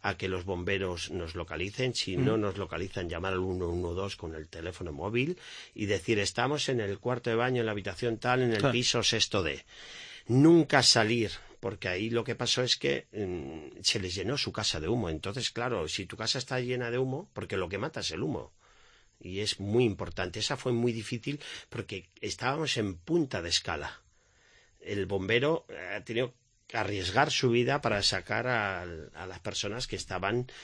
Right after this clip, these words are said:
Speaker 2: Hmm.
Speaker 1: eh, enganchadas a la fachada unos minutos más, y eso lo que hizo fue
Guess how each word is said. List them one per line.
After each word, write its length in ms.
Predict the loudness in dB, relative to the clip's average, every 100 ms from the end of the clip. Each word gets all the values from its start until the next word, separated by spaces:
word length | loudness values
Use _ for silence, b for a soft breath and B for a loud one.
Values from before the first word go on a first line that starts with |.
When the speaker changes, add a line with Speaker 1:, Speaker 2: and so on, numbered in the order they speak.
| B
Speaker 2:
Hmm. 100 | 0 0 -6 -8
Speaker 1:
eh, 160 | -4
enganchadas 560 | 0 0 0 0 0 2
a 20 |
la 100 | 0
fachada 460 | 0 -2 0 2 2
unos 300 | 4 2 4
minutos 420 | 4 4 0 -2
más, 300 | 0 -2 -4 B B
y 180 | 0 4
eso 200 | 4 4
lo 140 | 4
que 100 | 4
hizo 260 | 0 2 -2
fue 360 | 0 0 0